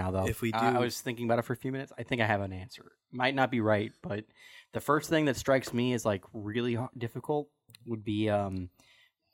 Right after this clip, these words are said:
Speaker 1: not why the original people go to explore it, right? Why would a regular person with the means to get a ticket and go to Mars, why would someone want to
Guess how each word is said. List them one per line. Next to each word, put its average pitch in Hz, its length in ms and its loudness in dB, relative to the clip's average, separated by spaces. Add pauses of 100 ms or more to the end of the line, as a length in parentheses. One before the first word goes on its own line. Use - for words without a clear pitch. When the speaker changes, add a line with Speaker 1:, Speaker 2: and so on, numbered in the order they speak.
(200)
Speaker 1:
not 117 400 2
why 139 460 6
the 113 160 -8
original 120 400 0
people 156 340 0
go 143 320 4
to 117 220 -8
explore 135 540 0
it, 202 80 -6 (480)
right? 117 280 -2 (880)
Why 104 300 4
would 233 160 2
a 202 60 4
regular 123 580 0
person 147 580 -6
with 113 160 -2
the 117 100 -4
means 123 520 2
to 104 320 0 (300)
get 113 160 0
a 95 40 -4
ticket - 400 -4
and 101 140 -12
go 101 140 -2
to 98 80 -4
Mars, 95 460 -4 (800)
why 110 160 -6
would 175 200 -8
someone 127 520 -6 (280)
want 104 320 0 (240)
to 104 320 -6